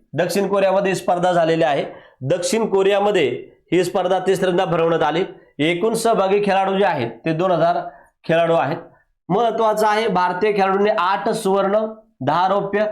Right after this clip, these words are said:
आणि सहा कांस्य अशी एकूण या स्पर्धेमध्ये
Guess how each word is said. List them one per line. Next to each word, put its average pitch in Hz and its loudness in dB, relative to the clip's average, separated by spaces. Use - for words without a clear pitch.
आणि 160 -2
सहा 196 0
कांस्य 180 -2
अशी 185 0
एकूण 202 0
या 175 2
स्पर्धेमध्ये 196 0